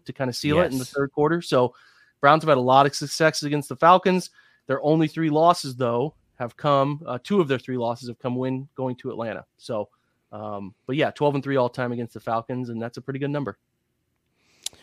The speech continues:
Speaker 2: Yeah, that's really interesting. It's, uh, you know, they don't play each other very often, but when they do, you know, uh, the Browns have done well, and, and I do remember that Nick Chubb long run, obviously, and what would have been his rookie season, I believe, right, Jake? I think.
Speaker 1: Yep,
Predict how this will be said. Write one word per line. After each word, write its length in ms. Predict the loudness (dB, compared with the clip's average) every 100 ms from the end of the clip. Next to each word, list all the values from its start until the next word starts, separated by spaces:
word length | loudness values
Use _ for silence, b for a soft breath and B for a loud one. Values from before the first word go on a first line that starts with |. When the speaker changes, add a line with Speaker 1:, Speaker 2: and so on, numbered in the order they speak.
| B B B B B
Speaker 2:
Yeah, 220 | 0 0 2
that's 220 | 0 2
really 240 | 2 2
interesting. 440 | 2 -2 -2 -2 -2
It's, 340 | -6 -8 -6
uh, 40 |
you 420 | 0 4 4 4 6
know, 120 | 6
they 100 | 4
don't 160 | 2
play 200 | 4 4
each 120 | 6 4
other 180 | 4
very 240 | 6 6 8
often, 420 | 6 6 2 2
but 100 | 2
when 120 | 2
they 120 | 0
do, 420 | 2 2 4 2 2
you 120 | 0
know, 320 | 2 0 -2 -2
uh, 260 | 0 0
the 100 | 0
Browns 300 | 0 -2 -2
have 120 | -4
done 220 | -2 0 2
well, 260 | 2 2
and, 160 | 2 0
and 240 | -2 -2
I 180 | -2 -2
do 180 | -2 -2
remember 380 | -2 -4 -4 -2
that 180 | -2
Nick 200 | -2 -8
Chubb 200 | -4 -4
long 300 | -2 -4 -2
run, 300 | -2 -2 -2
obviously, 600 | -4 -4 -4 -6 -6 -6 -6
and 540 | -6 -6 -6 -8 -8
what 140 | -6
would 120 | -4 -6
have 100 | -6
been 160 | -6
his 340 | -4 -6 -6 -8
rookie 300 | -6 -6 -10
season, 380 | -10 -10 -10
I 100 | -10
believe, 320 | -10 -10 -10 -6
right, 240 | -8 -8
Jake? 300 | -10 -10 -12
I 60 | -20
think. 320 | -18 -20 _
Speaker 1:
Yep, 160 | -4